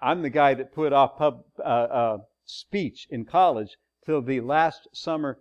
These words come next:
semester, saying, "God, please change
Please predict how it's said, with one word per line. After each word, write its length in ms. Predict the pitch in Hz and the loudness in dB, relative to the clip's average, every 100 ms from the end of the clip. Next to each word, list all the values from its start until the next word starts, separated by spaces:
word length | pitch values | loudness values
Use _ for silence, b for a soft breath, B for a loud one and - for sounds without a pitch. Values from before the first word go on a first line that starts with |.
| _ | _
semester, 920 | - - 131 123 160 156 - 120 85 _ _ _ _ _ _ | -20 -10 -8 -2 -2 -2 -8 -8 -8 _ _ _ _ _ _
saying, 300 | 127 110 95 | -6 -6 -4
"God, 220 | 139 131 - _ | 0 0 -2 _
please 800 | 147 185 262 294 131 - - - _ _ _ _ | -6 0 4 4 2 -8 -20 -20 _ _ _ _
change 560 | - 170 160 113 98 | 0 2 2 0 -8